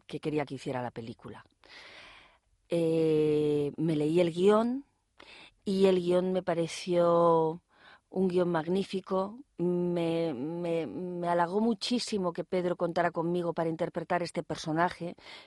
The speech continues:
que ya intuía yo que iba a ser un viaje difícil, pero ahí estaba el desafío. Eh, casualmente, fíjate qué cosas,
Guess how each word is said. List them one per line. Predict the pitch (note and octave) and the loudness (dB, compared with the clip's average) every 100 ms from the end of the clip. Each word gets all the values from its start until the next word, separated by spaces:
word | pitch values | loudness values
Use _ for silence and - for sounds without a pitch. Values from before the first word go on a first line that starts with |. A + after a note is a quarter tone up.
| _ | _
que | F3+ E3 | -4 2
ya | F#3 G3 | 4 4
intuía | F#3+ E3+ F3+ F3+ F#3 F3+ D#3+ | 4 2 4 6 6 4 2
yo | D3+ D#3+ E3 | 0 2 2
que | C#3+ D3 | 2 -4
iba | D3 | -4
a | |
ser | - D3+ | -4 -4
un | D#3+ D#3 | -4 -2
viaje | D3 D3 D3+ D3 - D#3+ C3+ C3 - - - - - | -2 0 0 -2 -6 -6 -4 -4 -8 -14 -20 -18 -10
difícil, | D3 - F#3+ F#3+ - D#3+ F3+ - _ - - - - - - _ _ | -8 -4 -2 -2 -2 -4 -4 -10 _ -20 -20 -20 -20 -20 -20 _ _
pero | F#3 E3+ E3 D#3+ D#3+ D#3+ D#3 D#3 D#3+ | 2 4 4 2 4 2 2 2 0
ahí | - D#3 E3 | -2 -2 -2
estaba | - E3+ | -2 -2
el | D#3+ | -2
desafío. | D#3 C#3+ - D3 C#3 - _ _ _ _ - - - - - _ - | -4 -6 -8 -8 -10 -14 _ _ _ _ -20 -20 -20 -20 -20 _ 0
Eh, | F#3 F#3 F3+ F3 F3 - | 4 4 4 2 0 -2
casualmente, | - F3+ - A#3 B3 B3+ B3+ A#3 F#3+ F#3 | -2 -2 2 4 6 4 4 0 -2 -4
fíjate | G3 - F#3 F3+ | -4 -4 -2 -4
qué | E3+ | -4
cosas, | F3 E3+ - C#3 - - | -4 -6 -6 -12 -14 -18